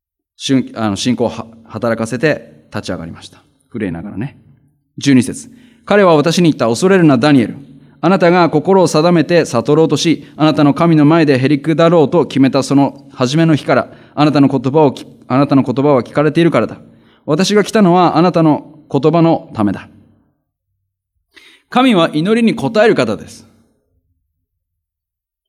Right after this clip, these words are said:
神はダニエルが心を定めて、もうこれを教えてほしい、こ-、もしくはその、この不安をどうしたらいいか分かんないから助けてほしい。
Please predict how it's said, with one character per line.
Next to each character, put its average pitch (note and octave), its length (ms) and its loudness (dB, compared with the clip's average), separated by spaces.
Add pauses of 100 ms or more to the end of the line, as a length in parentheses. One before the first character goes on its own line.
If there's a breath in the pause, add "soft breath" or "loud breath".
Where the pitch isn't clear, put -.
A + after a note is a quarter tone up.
(400)
神 A#3+ 220 4
は A3+ 80 4
ダ A#3+ 160 2
ニ C4 80 4
エ B3 60 2
ル G#3+ 80 4
が G#3 120 2
心 A3 300 2
を - 20 2
定 G#3+ 260 0
め A3 140 2
て、 G3 440 0
も E3 180 0
う - 60 -8
こ E3+ 160 -4
れ F#3 100 0
を E3+ 200 2
教 G3 140 -2
え F#3 40 -4
て G3 80 -4
ほ F#3+ 100 -2
し F#3 160 -4
い、 D3 40 -4
こ-、 D#3 220 -6
も D#3+ 160 -4
し E3+ 80 -8
く F3 60 -6
は D3 80 -2
そ D#3+ 80 -8
の、 D#3+ 120 -2
こ D#3+ 100 -4
の E3+ 120 -2
不 F3 220 -6
安 F#3 160 0
を F3+ 80 -2
ど F#3 160 2
う G3+ 60 2
し - 40 -6
た F3+ 80 0
ら D#3+ 60 2
い F3 40 2
い - 20 -4
か D#3+ 100 -2
分 C#3+ 180 -2
か F#3+ 120 -8
ん G3 60 -6
な F3+ 80 -2
い D#3+ 60 -2
か D3+ 100 -2
ら D3 220 -4
助 A#3 140 -4
け A3 40 0
て A3 80 -2
ほ D3+ 180 2
し E3 240 0
い。 - 100 -10